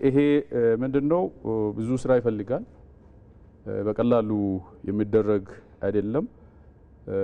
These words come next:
ጊዜ ይፈልጋል፣ ሪሶርስ ይፈልጋል። ግን አሁን፣ እ፣ ወደዛ ወደ ዋናው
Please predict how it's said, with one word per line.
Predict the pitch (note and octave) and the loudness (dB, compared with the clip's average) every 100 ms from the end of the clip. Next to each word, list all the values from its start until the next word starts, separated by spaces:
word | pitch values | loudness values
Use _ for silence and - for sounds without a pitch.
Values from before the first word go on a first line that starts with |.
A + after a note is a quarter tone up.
| F#2+ F#2+ - A#2 | -2 -4 -8 -8
ጊዜ | A#2+ C3+ | 0 0
ይፈልጋል፣ | C3 A#2+ G#2+ G#2+ D#3 B3 - - | 2 -2 -2 -2 -4 -8 -20 -10
ሪሶርስ | A2+ A2 B2 A2+ | -8 -4 -6 -6
ይፈልጋል። | - G#2 G2+ G2 D#3 - - - - - - - - | -8 -8 -6 -6 -8 -10 -20 -20 -20 -20 -20 -20 -2
ግን | B2+ G3 D4 - | 0 2 0 -2
አሁን፣ | C3 C#3+ F#3 E4+ - - - - | -4 -2 -2 -4 -8 -20 -20 -8
እ፣ | A#2 A2+ A2 - - - | -2 0 0 -4 -12 -6
ወደዛ | B2+ D3+ C#3 D3 A#2 F2+ E2+ - | 0 0 2 2 2 -4 -12 -14
ወደ | G#2+ A#2+ | -6 0
ዋናው | C3+ C#3+ C#3+ C3+ | 2 2 0 0